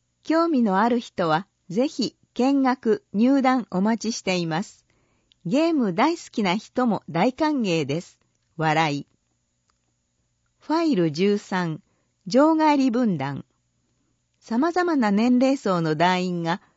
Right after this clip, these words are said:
とても楽しく活動しています。消防団は普通では体験できない貴重な経験ができます。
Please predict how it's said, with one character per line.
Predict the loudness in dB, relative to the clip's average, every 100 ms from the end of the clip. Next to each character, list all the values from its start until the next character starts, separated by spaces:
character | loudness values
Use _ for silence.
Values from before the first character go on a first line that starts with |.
| _
と | -8
て | -2 0
も | 0
楽 | 0 0 0
し | -4
く | -6 -4
活 | -4 -6 -2
動 | 0
し | 0
て | -4 -4
い | -4
ま | -6 -8
す。 | -12 _ _ _ _ _ _ _ _ -10
消 | 0 0 2
防 | 0 0
団 | 0 -2 -2
は | -2 -4 _ _ _
普 | -10 -8
通 | -2 0 2
で | 0
は | 0 0
体 | -2 -2
験 | 0 2 4
で | 2
き | 0 -2
な | 0
い | -2 -6
貴 | -16
重 | -4 0 2
な | 2
経 | 0 0 0
験 | 0 0 2
が | 0
で | -2
き | -4 -6
ま | -6 -8
す。 | -10